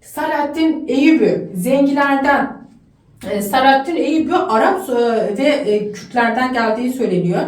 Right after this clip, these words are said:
Kimden geldiği hiç önemli değil. Önemli olan yaptığı, e, katkı ve fayda. Selahaddin Eyyubi bin yüz seksen yedi yılında Hittin Savaşı, Hittin Savaşı, Hittin köyü civarında olduğu için o savaş Hittin Savaşı denmiştir.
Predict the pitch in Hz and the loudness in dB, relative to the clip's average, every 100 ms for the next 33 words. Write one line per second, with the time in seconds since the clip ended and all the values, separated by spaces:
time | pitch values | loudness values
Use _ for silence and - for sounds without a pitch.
0 | - - - - 320 320 320 294 262 269 | -8 -16 -10 -2 0 2 0 0 -2 -2
1 | 277 277 302 294 233 185 175 175 262 269 | -4 -4 -4 -4 -2 -4 -4 -2 -2 -2
2 | - - 233 302 311 311 277 247 311 302 | -4 -10 -2 0 2 2 2 0 0 0
3 | 240 - 254 262 359 - - - _ 202 | -2 -6 -6 -4 -4 -6 -14 -20 _ -6
4 | 220 220 220 294 269 - 330 320 311 302 | -4 -4 -4 -2 -2 -4 -4 -2 0 2
5 | 226 - 175 - - - - - 330 311 | 2 0 -4 -6 -16 -20 -20 -4 0 2
6 | 311 311 453 311 320 403 - 277 - 226 | 2 0 -2 -2 -2 -2 -2 -4 -4 0
7 | 294 320 302 302 302 294 311 302 285 285 | 4 6 6 4 2 -4 -2 0 2 0
8 | 381 403 311 - 180 180 - - - - | 2 0 0 0 0 0 -2 -6 -14 -20
9 | - - 415 427 - 381 359 - 302 247 | -20 -4 -4 -2 0 0 0 2 2 4
10 | - 190 170 - 370 - 466 453 330 269 | 2 -2 -6 -4 -6 -4 -4 -4 -2 -2
11 | - 427 415 403 - 359 294 294 311 - | 0 -2 0 0 0 -2 0 2 2 2
12 | 320 311 269 233 208 214 208 214 427 - | -2 0 0 0 0 0 0 -2 -4 -2
13 | 277 - - 190 - - - - 330 349 | -2 -2 -2 -4 -4 -8 -14 -8 -8 -4
14 | 339 311 220 208 - 330 339 339 339 - | -4 -2 -2 -2 -4 -4 -4 -4 -4 -4
15 | 370 | -6